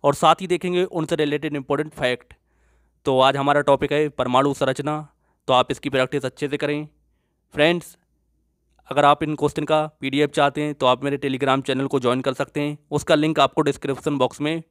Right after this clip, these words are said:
मिल जाएगा। तो चलिए स्टार्ट करते हैं आज का वीडियो। फ्रेंड्स, पहले क्वेश्चन को आपको खुद से ट्राई करना है, उसके बाद ही इसका आंसर देखना है।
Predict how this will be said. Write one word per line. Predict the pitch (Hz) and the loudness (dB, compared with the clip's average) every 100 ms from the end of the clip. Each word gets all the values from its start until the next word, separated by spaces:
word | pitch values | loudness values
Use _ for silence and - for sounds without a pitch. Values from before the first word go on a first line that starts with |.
| - | -4
मिल | 151 143 | 0 2
जाएगा। | 113 113 - - _ _ _ _ _ _ _ - | 0 -4 -14 -20 _ _ _ _ _ _ _ -8
तो | 135 | 0
चलिए | 139 147 | 0 0
स्टार्ट | - 139 | 0 0
करते | 143 139 151 | 0 -4 -4
हैं | 160 156 - | -4 -6 -2
आज | 123 135 | -2 -2
का | 147 | -4
वीडियो। | 143 151 160 - _ _ _ _ _ _ _ _ _ _ _ _ _ _ _ _ _ _ _ _ | -4 -6 -8 -12 _ _ _ _ _ _ _ _ _ _ _ _ _ _ _ _ _ _ _ _
फ्रेंड्स, | - 139 151 - _ _ _ - | 0 2 2 -4 _ _ _ -4
पहले | 135 | -2
क्वेश्चन | 139 139 - 143 | 2 0 0 2
को | 143 | 2
आपको | 135 - 143 | 2 2 -2
खुद | - 135 | -2 -8
से | 151 | -6
ट्राई | 139 135 | -2 -2
करना | 139 139 139 | -2 -4 -4
है, | 147 - _ _ _ | -6 -12 _ _ _
उसके | 156 - 160 | -4 -2 2
बाद | 147 151 - _ _ _ _ _ - | 4 4 -2 _ _ _ _ _ -8
ही | 160 | -8
इसका | 147 160 | -4 -2
आंसर | 147 135 147 | -2 -2 -6
देखना | 131 123 123 | -6 -8 -8
है। | 117 | -8